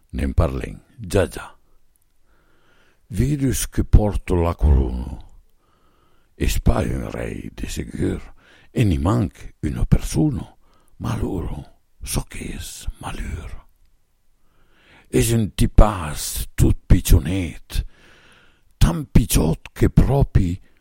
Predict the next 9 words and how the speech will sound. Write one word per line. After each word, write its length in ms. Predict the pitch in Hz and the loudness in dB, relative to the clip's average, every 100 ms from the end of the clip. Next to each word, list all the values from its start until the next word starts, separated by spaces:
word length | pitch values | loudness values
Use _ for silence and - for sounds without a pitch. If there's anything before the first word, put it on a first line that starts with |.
| _ _ _ _ _ - | _ _ _ _ _ -2
per 220 | - 67 69 | 2 2 0
lo 80 | 69 | -2
vere 640 | 71 82 85 73 62 62 | -2 -2 -2 -2 -4 -6
da 300 | 62 58 - | -8 -8 -4
pe, 400 | - 135 175 - _ _ _ _ _ _ | -2 -2 -4 -12 _ _ _ _ _ _
te 180 | - 80 | -4 -4
c'ha 220 | - 90 | -2 -2
lo 200 | 87 80 | 0 2
microscopi. 840 | 82 78 - 85 - - - - - | 0 0 -10 -8 -8 -8 -4 0 0